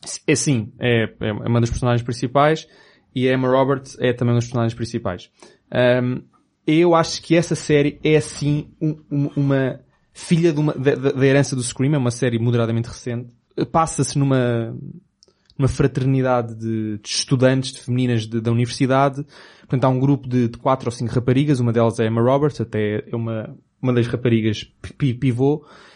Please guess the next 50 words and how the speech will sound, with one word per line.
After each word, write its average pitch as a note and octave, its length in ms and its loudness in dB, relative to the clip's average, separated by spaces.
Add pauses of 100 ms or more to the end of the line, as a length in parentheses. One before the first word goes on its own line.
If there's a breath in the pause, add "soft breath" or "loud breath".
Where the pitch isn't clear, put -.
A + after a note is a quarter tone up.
(220 loud breath)
e B2+ 100 2
a B2 40 2
Jamie C#3 220 2
Lee C#3 100 2
Curtis C3+ 380 0
é, B2 180 2 (160)
é A#2 40 2
a A#2 40 2
reitora A#2 320 0
da A2+ 60 2
universidade. G2+ 580 -4 (720 soft breath)
E D3 180 2
essa E3 180 0
universidade D#3+ 420 0
está D#3 140 2
a D3+ 40 2
ser D3+ 220 0
atacada D3 640 0 (920)
por C#3+ 140 2
um, C#3 220 2
por C3 160 -2
um C#3 100 4
assassino C#3 420 0
mascarado. B2+ 560 0 (600)
Porque - 160 -12 (120)
se - 180 -2
não B2 140 2
tem B2+ 120 0
uma A#2+ 80 -2
máscara A#2+ 380 0
Ghostface, A#2+ 640 2
é, G#2 100 2
é, - 400 -8
é A#2 80 -4
parecido. A#2 440 0 (480 loud breath)
E D#3 60 4
to-, F#3+ 260 -2
e, E3+ 200 2
e D#3+ 100 2
a D#3+ 40 4
série F3 260 2
toda F3+ 380 0 (180)
gira E3 340 2
à D#3+ 40 4
volta E3 320 0
de E3 120 -8
quem D#3 220 2
é D#3+ 60 2
que D#3 200 -4
é D3 240 0